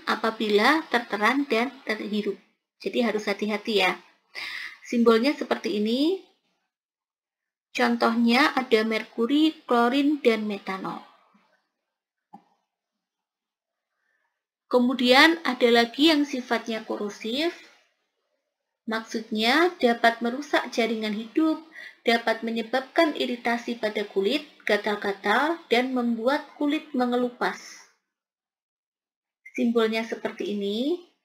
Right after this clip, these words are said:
Jadi ini simbol untuk bahan kimia korosif. Nah, contohnya ada asam asetat, aluminium klorida. Kemudian ada lagi bahan kimia di laboratorium yang dapat menyebabkan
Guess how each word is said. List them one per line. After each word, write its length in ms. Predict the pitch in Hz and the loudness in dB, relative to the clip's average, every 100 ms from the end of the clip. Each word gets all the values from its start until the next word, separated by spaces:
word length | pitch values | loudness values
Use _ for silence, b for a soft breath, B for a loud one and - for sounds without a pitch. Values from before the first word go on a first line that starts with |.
| _ - | _ -4
Jadi 320 | 202 208 214 | -4 -2 -4
ini 80 | 226 | -4
simbol 400 | 226 226 214 208 | -6 -4 -2 -2
untuk 320 | 220 226 - | -4 -6 -6
bahan 240 | 226 208 | -6 -6
kimia 320 | 214 208 208 202 | -6 -4 -4 -6
korosif. 600 | 202 196 196 208 240 320 - - _ _ _ _ _ _ _ _ _ _ _ _ _ _ - | -4 -4 -2 -4 -2 -4 -6 -20 _ _ _ _ _ _ _ _ _ _ _ _ _ _ -10
Nah, 200 | 196 190 | -8 -8
contohnya 640 | - 208 208 208 220 247 269 | -2 -2 0 -2 0 -2 0
ada 240 | 233 214 - | 0 0 -2
asam 240 | - 208 - | -2 -4 -6
asetat, 680 | 214 202 - 220 247 262 - | -8 -8 -4 -2 0 -2 -2
aluminium 800 | 220 220 208 208 220 233 240 254 | -2 -2 -2 -2 -2 0 0 -2
klorida. 480 | 220 208 202 208 - - _ _ _ _ _ _ _ _ _ _ _ _ _ _ _ _ _ _ _ _ _ _ _ - B B B B B _ - | -4 -6 -6 -8 -8 -16 _ _ _ _ _ _ _ _ _ _ _ _ _ _ _ _ _ _ _ _ _ _ _ -20 B B B B B _ -6
Kemudian 680 | 226 233 233 233 262 320 | -2 -2 2 4 4 2
ada 220 | 311 247 233 | 2 2 2
lagi 480 | 220 220 - 302 311 | 2 0 0 0 2
bahan 380 | 254 247 233 240 | 0 2 0 -2
kimia 400 | 233 233 226 226 | 0 2 2 0
di 80 | |
laboratorium 960 | 226 220 220 220 220 214 220 226 285 311 | -2 -2 0 0 0 -2 -4 -2 -2 0
yang 240 | 277 254 | 0 0
dapat 400 | 247 226 226 277 | -2 -4 -4 -4
menyebabkan 720 | 269 262 254 233 226 - 277 | -2 -4 -2 -4 -4 -2 -2